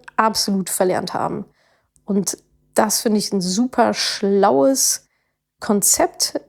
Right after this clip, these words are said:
Die Ergebnisse sprechen für sich. In Amerika ist das eine relativ große Bewegung.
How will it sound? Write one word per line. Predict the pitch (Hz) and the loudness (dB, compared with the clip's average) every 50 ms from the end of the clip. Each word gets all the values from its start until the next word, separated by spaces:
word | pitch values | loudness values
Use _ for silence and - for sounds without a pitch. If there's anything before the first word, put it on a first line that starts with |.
| - | -2
Die | 220 214 | 0 2
Ergebnisse | - 214 190 214 226 - 233 - 226 | 2 2 2 0 0 0 0 -2 -2
sprechen | - - - 226 208 202 190 | -4 -2 -2 -2 0 -2 -2
für | - - 190 | -2 -2 0
sich. | 185 262 254 - | 0 -2 -2 -2
In | 214 196 | -2 0
Amerika | 190 196 214 226 226 226 - 208 | 2 2 2 2 2 0 0 -2
ist | 202 - | -2 -2
das | - 185 - | -4 -4 -2
eine | 196 196 190 - | -2 -2 -2 0
relativ | 208 220 220 214 - 190 | 0 0 0 0 -2 -6
große | - - 202 214 - 196 | -6 -2 -2 -2 -2 -2
Bewegung. | 175 175 180 233 247 247 254 247 247 247 240 | -4 -2 0 0 2 2 2 2 2 2 -2